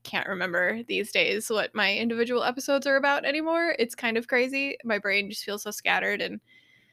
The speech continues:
I feel like I keep trying to add things to my diet or add vitamins to my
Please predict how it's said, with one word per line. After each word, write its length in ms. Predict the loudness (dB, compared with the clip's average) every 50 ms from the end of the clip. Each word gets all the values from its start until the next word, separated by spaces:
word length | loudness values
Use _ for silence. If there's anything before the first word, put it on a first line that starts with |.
| _ _ _ _ _ _ _ -2
I 80 | -2
feel 220 | 0 2 2 2 6
like 400 | 6 6 6 6 4 4 -2 -4 0
I 140 | 0 0
keep 320 | 0 -2 -4 -4 -4 -4 -4
trying 440 | -6 -2 2 2 4 4 2 0 -4
to 580 | -4 -4 -2 0 0 0 0 0 -2 -2 -4 -8 -12 _ _ _ _ _ _ _ _ _ _ _ _ _
add 520 | 2 4 4 6 6 4 4 2 0 -2 -6 -6 -6
things 260 | -4 -4 -4 -4 -4
to 80 | -4 -2
my 160 | 0 0 0
diet 480 | 2 2 2 2 2 4 2 2 2 0 0
or 140 | -2 0
add 300 | 2 2 2 2 2 0
vitamins 640 | 0 0 2 2 0 -2 -2 -2 -2 -4 -4 -4 -6
to 160 | -4 -4 -4
my 460 | 0 2 2 4 4 4 2 0 -4